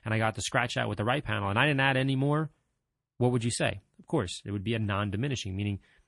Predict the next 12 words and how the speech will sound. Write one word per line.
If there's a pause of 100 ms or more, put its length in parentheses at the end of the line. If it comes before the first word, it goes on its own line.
it's
the
same
level (260)
of
aggressiveness. (340)
And
again,
I,
in
theory,
it,